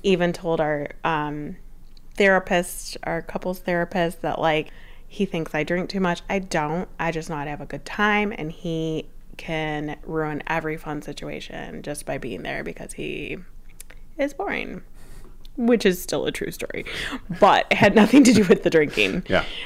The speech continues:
Speaker 1: Um, so I was, you know, starting to process that, thinking about it.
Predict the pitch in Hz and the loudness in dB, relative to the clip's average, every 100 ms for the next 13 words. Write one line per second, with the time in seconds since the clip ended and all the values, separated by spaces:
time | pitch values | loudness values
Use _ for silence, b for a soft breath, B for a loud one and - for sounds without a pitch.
0 | B - 185 175 147 - - 190 - - | B 8 10 10 6 2 -6 -8 -12 -16
1 | - - - - - b b b b b | -16 -16 -16 -16 -16 b b b b b
2 | 226 208 202 208 202 190 - 202 170 175 | 8 10 10 10 8 6 4 6 8 6
3 | 214 - 185 - 190 165 - 160 156 - | 6 6 4 4 6 6 6 2 2 2
4 | 156 151 156 156 156 143 - 170 156 165 | 6 8 8 8 6 4 0 -2 -2 -2
5 | 160 156 147 143 143 139 135 | -2 0 0 2 2 2 0